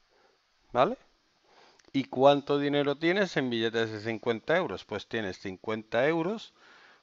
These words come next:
por el número de billetes de cincuenta, que es cuatro X.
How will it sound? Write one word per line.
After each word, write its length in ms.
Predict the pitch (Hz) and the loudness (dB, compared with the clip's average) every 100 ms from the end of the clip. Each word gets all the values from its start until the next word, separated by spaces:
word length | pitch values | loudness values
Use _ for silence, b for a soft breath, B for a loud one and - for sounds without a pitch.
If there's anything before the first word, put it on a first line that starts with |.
| _ | _
por 140 | 120 113 | 0 2
el 160 | 107 | 0
número 260 | 117 123 120 | -2 0 2
de 100 | 120 | 2
billetes 420 | 127 135 110 98 | 2 2 0 -2
de 80 | 104 | -6
cincuenta, 600 | - 104 - 131 156 170 | -6 -10 -4 -4 0 -2
que 100 | 147 | 0
es 100 | 117 | -4
cuatro 380 | - 107 98 87 | -2 -2 -2 -6
X. 220 | 67 | -8